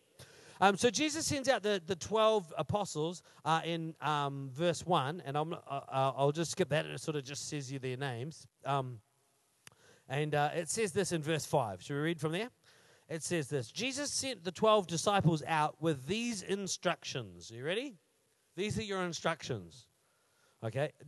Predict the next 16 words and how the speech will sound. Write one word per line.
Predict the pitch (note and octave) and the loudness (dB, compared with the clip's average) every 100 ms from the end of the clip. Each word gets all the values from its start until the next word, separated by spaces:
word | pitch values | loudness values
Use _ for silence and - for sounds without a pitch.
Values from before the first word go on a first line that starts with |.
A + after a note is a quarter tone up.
| C#3+ | 2
"Don't | A#3+ D4 A3+ F3 | 4 4 -2 0
go | A3+ A3+ | 4 4
to | - | 0
the | F#3+ | -6
Gentiles | E3 G3 C4 - G#3 F#3+ A3 B3 - _ | -4 -4 -4 -4 -2 0 2 0 -4 _
or | G3+ A3 A#3+ | 0 2 2
to | - A#3+ | 0 -8
the | E3 | -8
Samaritans, | - F3+ G#3 A3 G3 D#3+ D3+ G#3 - _ - - - - | -10 -4 -2 -2 -4 -4 -6 -8 -16 _ -20 -20 -20 4
but | E3+ F#3 | 6 6
only | G#3 C4 C4+ C#4 C#4 | 4 2 0 -4 -4
go | G#3 A3 G#3+ G#3 | 4 4 6 2
to | - | -2
the | F#3 | -4
people | D#3+ - B3 - A3+ G#3+ | 6 6 6 2 2 2
of | F3 F#3 | 0 -2